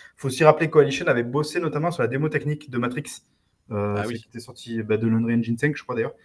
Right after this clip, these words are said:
Speaker 1: qui était sortie sur, sur Xbox et sur PlayStation cinq. Non, j'ai un doute,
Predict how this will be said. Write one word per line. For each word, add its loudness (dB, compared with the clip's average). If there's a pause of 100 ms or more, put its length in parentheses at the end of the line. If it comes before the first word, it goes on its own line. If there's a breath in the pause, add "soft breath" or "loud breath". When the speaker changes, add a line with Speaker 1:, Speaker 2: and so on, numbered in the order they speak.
(220 soft breath)
Speaker 1:
qui -20
était -8
sortie -10
sur, -4
sur -2
Xbox 2
et -8
sur -6
PlayStation -4
cinq. -6 (440 soft breath)
Non, 0
j'ai -4
un 2
doute, -6